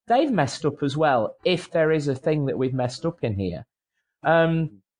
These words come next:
I mean, there's, there's a, there's an E F L meeting tomorrow, and I don't know whether, why th-, this is why it's all sudden, seems to have sudden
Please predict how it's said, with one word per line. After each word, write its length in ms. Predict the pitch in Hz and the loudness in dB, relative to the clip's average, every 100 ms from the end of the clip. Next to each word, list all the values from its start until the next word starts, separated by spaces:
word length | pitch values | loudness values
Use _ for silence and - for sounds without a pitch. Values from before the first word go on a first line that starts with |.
| _ _ - | _ _ -6
I 40 | 160 | 0
mean, 180 | 190 202 | 2 2
there's, 220 | 202 - | 2 0
there's 220 | 190 165 | -2 2
a, 140 | 190 | 0
there's 220 | 160 190 170 | 2 0 2
an 100 | 180 | 2
E 100 | 196 | 2
F 180 | 185 170 | 2 2
L 140 | 160 | 2
meeting 480 | 151 180 185 165 139 | 2 0 0 -2 -2
tomorrow, 380 | - 113 107 107 | 0 0 0 0
and 100 | 123 | 0
I 60 | |
don't 160 | 156 139 | 0 0
know 80 | 147 | 2
whether, 280 | 147 147 | 2 0
why 240 | 135 143 139 | 2 2 0
th-, 160 | 135 | -2
this 240 | 120 147 - | -4 -4 -4
is 140 | 123 | -4
why 220 | 135 139 | 0 2
it's 180 | 123 - | 0 -2
all 120 | 139 131 | -2 -2
sudden, 260 | - 135 | -4 -6
seems 300 | - 135 131 | -4 -4 -4
to 80 | 127 | -4
have 80 | 123 | -4
sudden 360 | 135 127 123 | -4 -4 -4